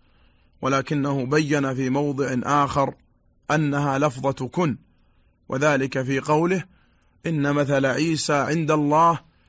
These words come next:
كمثل آدم خلقه من تراب ثم قال له كن". وقيل: "الكلمة بشارة الملائكة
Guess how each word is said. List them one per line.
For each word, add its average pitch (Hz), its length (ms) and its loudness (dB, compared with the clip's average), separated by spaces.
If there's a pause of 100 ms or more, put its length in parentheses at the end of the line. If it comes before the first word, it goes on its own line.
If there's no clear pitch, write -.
(120)
كمثل 143 460 0 (100)
آدم 143 640 2 (340)
خلقه 147 640 2
من 131 220 0
تراب 135 680 2 (220)
ثم 135 340 -2
قال 135 500 0
له 123 320 -2
كن". 131 260 -2 (1040)
وقيل: 175 540 2 (500)
"الكلمة 156 880 2
بشارة 165 640 2
الملائكة 151 720 0